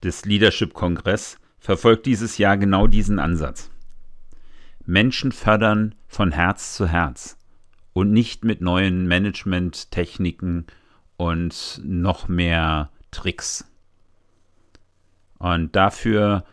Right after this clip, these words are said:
hat er geworben und so hat er mich auch gewonnen für diesen Kongress. Ich habe das Thema aufgegriffen, wie wir mit inneren Bildern uns und unsere Mitarbeiterinnen und Mitarbeiter stärken können.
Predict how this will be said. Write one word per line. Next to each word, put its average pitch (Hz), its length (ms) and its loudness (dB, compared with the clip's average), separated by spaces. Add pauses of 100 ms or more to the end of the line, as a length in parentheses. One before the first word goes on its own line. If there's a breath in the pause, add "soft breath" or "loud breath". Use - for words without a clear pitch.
hat 87 140 0
er 90 80 4
geworben 101 600 0
und 92 560 -4
so 90 440 -2
hat 95 160 2
er 92 80 4
mich 87 240 -2
auch 80 380 -4
gewonnen 78 440 -2
für - 160 -10
diesen 71 260 -8
Kongress. 71 500 -10 (2000)
Ich 143 200 -2
habe 160 100 0
das 151 180 0
Thema 160 340 4
aufgegriffen, 135 840 0 (460)
wie 131 520 -4
wir 147 280 4
mit 131 260 2
inneren 156 540 2
Bildern 113 600 4 (100)
uns 170 600 0
und 160 400 0 (340)
unsere 127 340 4
Mitarbeiterinnen 127 760 4
und 107 80 4
Mitarbeiter 98 560 2
stärken 90 420 -2
können. - 220 -14